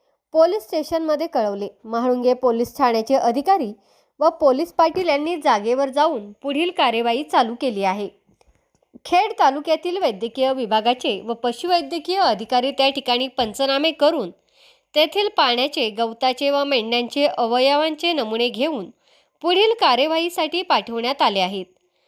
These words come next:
मृत्यू पा-, मुखी पावलेल्या मेंढ्यांचे शवविच्छेदन करण्यात आले आहे,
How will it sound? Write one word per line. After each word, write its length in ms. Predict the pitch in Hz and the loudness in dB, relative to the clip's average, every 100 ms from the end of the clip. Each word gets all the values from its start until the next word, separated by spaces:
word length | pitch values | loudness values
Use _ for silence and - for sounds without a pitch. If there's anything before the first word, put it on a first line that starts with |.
| _ _ - | _ _ -6
मृत्यू 440 | 294 349 427 440 440 | -4 -2 2 0 2
पा-, 200 | 330 320 | 4 4
मुखी 320 | 294 311 359 | 2 -6 -6
पावलेल्या 600 | 370 320 233 262 277 285 | 0 2 2 0 2 2
मेंढ्यांचे 640 | 302 262 214 247 311 269 196 | 0 -2 -2 -4 -4 -4 -6
शवविच्छेदन 800 | - 311 370 370 269 - 269 302 | -4 -2 0 -2 -4 -2 0 0
करण्यात 400 | 302 233 214 247 | 2 0 0 0
आले 160 | 233 190 | 2 2
आहे, 220 | 185 | -2